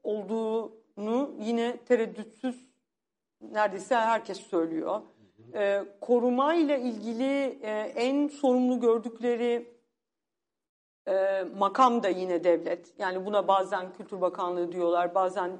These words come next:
Speaker 1: direkt devlet diyorlar, e, bazen müze diyorlar ama yani, e, sahip,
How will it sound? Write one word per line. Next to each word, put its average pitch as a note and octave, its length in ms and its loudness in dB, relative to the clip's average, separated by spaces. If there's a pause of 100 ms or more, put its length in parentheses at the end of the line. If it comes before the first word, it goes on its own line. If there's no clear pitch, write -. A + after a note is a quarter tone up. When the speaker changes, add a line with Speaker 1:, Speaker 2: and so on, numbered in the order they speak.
(100)
Speaker 1:
direkt F3+ 420 -4
devlet F3 440 -2
diyorlar, E3+ 380 0
e, - 460 -10
bazen F#3 400 0
müze F#3+ 340 -2
diyorlar F#3+ 300 0
ama B3 300 0 (360)
yani, G3+ 360 0 (460)
e, F#3+ 240 -2 (280)
sahip, G3+ 540 2